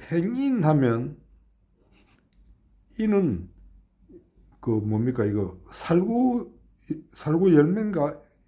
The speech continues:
그게 행인이라고 그러죠. 근데 인은 씨앗을 인이라고 그래요. 알겠나요? 씨앗.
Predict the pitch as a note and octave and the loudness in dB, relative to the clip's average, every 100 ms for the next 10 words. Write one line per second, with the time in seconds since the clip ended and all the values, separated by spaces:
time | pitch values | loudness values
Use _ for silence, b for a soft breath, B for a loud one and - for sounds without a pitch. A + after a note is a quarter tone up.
0 | _ C3+ D3+ A#2 G#2+ C3+ F3 G3+ D3+ G2+ | _ -2 0 -2 -6 -2 0 2 2 0
1 | F#2 F2+ E2 - D#3 C#3+ G3 B3+ G3+ E3+ | -2 -6 -10 -10 -6 -4 0 2 2 0
2 | - b b b b b _ _ - - | -6 b b b b b _ _ -20 -6
3 | D#4+ C#4 A#3+ - D3 D3 A3 F#3 B2 G2 | -2 0 0 0 -2 0 2 4 4 2
4 | F2 D#2+ C#2+ _ _ A2 G#2+ F#2 F#2 G2 | -4 -8 -14 _ _ -10 -6 -6 -10 -14
5 | - F2 | -14 -14